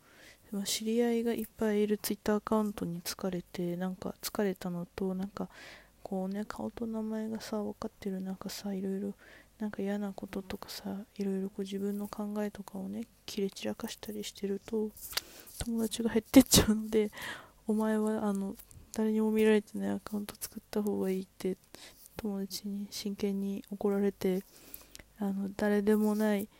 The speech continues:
誰かでいたいという思いを込めて、うぞうむぞうって言っています。パオン。あ、なんかピエン通り越してパオンらしいから、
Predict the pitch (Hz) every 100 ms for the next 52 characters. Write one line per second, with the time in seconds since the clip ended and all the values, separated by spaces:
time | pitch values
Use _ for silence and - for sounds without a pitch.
0 | - - 208 202 202 185 180 185 190 -
1 | 180 - 190 180 185 185 175 180 - 185
2 | 185 185 180 - 190 185 - 196 202 196
3 | 190 180 185 185 185 185 - 185 - -
4 | 190 185 190 - - - - - _ _
5 | - 202 190 190 196 - - _ - -
6 | - 208 202 208 208 - 233 269 311 262
7 | - 220 214 - 220 208 - 208 208 208
8 | 208 208 214 196 - 180